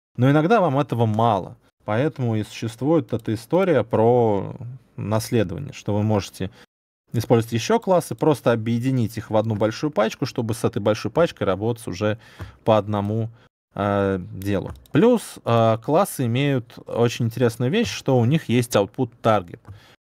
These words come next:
А, собственно, тут три варианта: спикер-контроллер, спикер-fallback. А, собственно, здесь все понятно, что на PlayStation вы всегда это знаете, что есть звуки, которые звучат из телевизора или в наушниках,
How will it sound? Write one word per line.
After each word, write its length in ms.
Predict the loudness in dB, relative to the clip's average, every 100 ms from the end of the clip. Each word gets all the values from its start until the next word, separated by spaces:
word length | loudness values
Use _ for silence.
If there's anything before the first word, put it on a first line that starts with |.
| _ _
А, 180 | -4 -2
собственно, 840 | 2 0 0 0 0 2 -2 -4 -8 -16 _ _
тут 160 | -10 0
три 180 | 2
варианта: 420 | 4 4 4 0 -6
спикер-контроллер, 840 | -4 -2 0 0 0 2 2 2
спикер-fallback. 880 | -2 -6 -4 -4 -2 -4 -2 -2 -4 _ _ _ _ _ _ _ _
А, 640 | 2 4 4 2 2 0 -4 -10 _
собственно, 680 | -4 -4 -2 -4 -2 0 -2 -8 -6
здесь 160 | -6
все 140 | -2 0
понятно, 440 | 0 0 -2 -4
что 580 | -6 0 2 2 0 -6 -12 -20 -12
на 180 | -2 0
PlayStation 640 | 0 -2 0 0 0 -2 -2
вы 200 | -2 -4
всегда 400 | -10 0 2 2
это 240 | 0 -4
знаете, 420 | -6 -6 -8 -14
что 180 | -16 -10
есть 320 | -4 -4 -4 -8
звуки, 280 | -8 -8
которые 300 | -8 -6 -4
звучат 320 | -4 -2 -2 -2
из 100 | -4
телевизора 600 | -2 0 0 0 -2 -4
или 180 | -4 -4
в 80 | 0
наушниках, 640 | 0 0 -2 -6 -6 -8